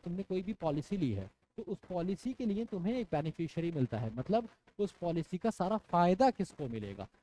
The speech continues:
तो beneficiary कौन होता है? The one who takes all the benefits, who enjoys all the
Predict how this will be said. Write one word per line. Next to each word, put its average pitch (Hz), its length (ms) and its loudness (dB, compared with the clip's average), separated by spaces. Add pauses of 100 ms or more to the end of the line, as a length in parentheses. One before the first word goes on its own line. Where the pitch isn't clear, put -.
(140)
तो 170 60 -4
beneficiary 202 560 0
कौन 214 180 -4
होता 208 160 -6
है? 294 100 -6 (280)
The 139 180 0
one 196 160 -2
who 175 140 -4 (100)
takes 185 320 -2
all 165 220 0
the 196 140 -4
benefits, 117 500 -6 (2250)
who 208 300 -4 (1500)
enjoys 120 840 -6 (1500)
all 113 280 -4
the 170 180 -4